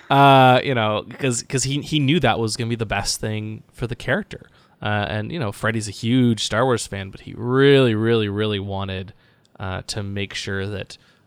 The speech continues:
um, that, uh, that, that Kanan died. Uh, and, and that was important.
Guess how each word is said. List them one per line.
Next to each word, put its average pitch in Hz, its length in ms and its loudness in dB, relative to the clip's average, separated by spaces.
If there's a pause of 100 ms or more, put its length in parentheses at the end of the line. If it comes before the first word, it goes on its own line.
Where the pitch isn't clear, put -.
(120)
um, 95 400 -10 (460)
that, 92 220 -8 (420)
uh, - 260 -12 (240)
that, - 220 -10
that 113 180 -12
Kanan 120 260 -6
died. 127 400 0
Uh, 98 520 -6 (440)
and, 98 380 -10 (500)
and 107 140 -8
that 110 100 -2
was 110 300 -6
important. 101 640 -8